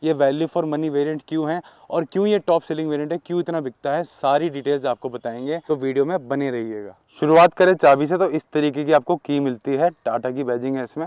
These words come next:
और यहाँ पर आपको जो फंक्शंस मिलेंगे, लॉक, अनलॉक, इसको आप दबाओगे तो आपके जो हेडलैम्प्स ग्लो उठेंगे, और ये है आपका, इसको दबाओगे तो बूट अनलॉक हो जाएगा आपका। इसमें आपको एक इमरजेंसी की का भी प्रोविजन मिलता है,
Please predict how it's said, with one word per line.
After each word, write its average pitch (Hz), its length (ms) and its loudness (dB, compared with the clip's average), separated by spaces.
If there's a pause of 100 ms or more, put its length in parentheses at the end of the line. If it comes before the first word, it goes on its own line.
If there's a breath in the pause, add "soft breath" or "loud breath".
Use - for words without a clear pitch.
(140)
और 147 160 0
यहाँ 123 300 0
पर 139 140 2
आपको 131 260 4
जो 143 80 0
फंक्शंस 127 460 -6
मिलेंगे, 127 360 -6 (120)
लॉक, 120 440 2 (140)
अनलॉक, 123 440 2
इसको 147 220 -2
आप 143 120 6
दबाओगे 131 440 2
तो 151 80 2
आपके 131 280 4
जो 143 140 2
हेडलैम्प्स 123 460 -4
ग्लो 127 220 0
उठेंगे, 131 520 -4
और 123 240 -2
ये 120 180 -4
है 120 80 -4
आपका, 120 320 0
इसको 139 220 -6
दबाओगे 120 340 -4
तो 156 120 -6
बूट 147 260 -2
अनलॉक 123 280 -2
हो 117 100 -6
जाएगा 104 260 -6
आपका। 104 340 -12
इसमें 165 240 -2
आपको 175 220 4
एक 185 80 2
इमरजेंसी 160 480 -2
की 143 160 -6
का 156 100 2
भी 156 100 -2
प्रोविजन 147 360 -2
मिलता 135 300 -2
है, 151 120 0